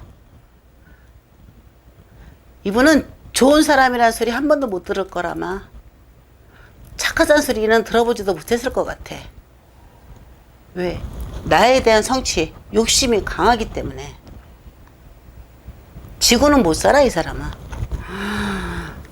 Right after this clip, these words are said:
아이고, 너무 강하다. 성공하고 싶은 사람이에요.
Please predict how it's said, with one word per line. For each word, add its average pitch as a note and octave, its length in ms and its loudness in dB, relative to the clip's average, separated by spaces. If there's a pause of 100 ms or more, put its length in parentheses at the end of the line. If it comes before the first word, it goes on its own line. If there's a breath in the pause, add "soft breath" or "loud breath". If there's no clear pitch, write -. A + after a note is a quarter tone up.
(120)
아이고, F3 180 2
너무 F#3+ 220 6
강하다. C#3 1120 0 (340 loud breath)
성공하고 C4+ 640 4
싶은 G3 680 6
사람이에요. D#3+ 1000 0